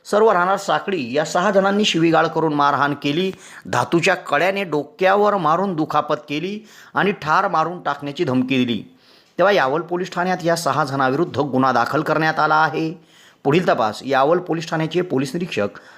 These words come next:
रंगनाथ धारबडे यांच्या मार्गदर्शनाखाली सहाय्यक फौजदार अर्जुन सोनवणे करीत आहे.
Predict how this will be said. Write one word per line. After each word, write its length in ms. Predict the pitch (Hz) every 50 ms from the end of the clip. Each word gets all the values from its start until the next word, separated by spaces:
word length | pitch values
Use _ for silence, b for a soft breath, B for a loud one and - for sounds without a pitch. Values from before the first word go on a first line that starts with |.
| B B
रंगनाथ 440 | 131 143 151 160 170 180 190 208 208
धारबडे 400 | 170 143 131 135 143 151 175 202
यांच्या 220 | 202 185 160 170
मार्गदर्शनाखाली 920 | 151 135 131 135 139 147 143 135 - 147 143 143 - - 170 165 123 101 113 110 b b b b b b
सहाय्यक 500 | - - - 185 175 175 196 214 226 220
फौजदार 480 | - 208 208 214 175 131 123 113 110 113 110 - b b b b b b b b _ -
अर्जुन 400 | 175 180 180 175 165 202 214 214
सोनवणे 600 | 214 - 180 156 151 156 156 151 156 156 175 196
करीत 360 | - - 135 120 123 123 131
आहे. 580 | 131 135 131 135 135 131 120 107 90 82 -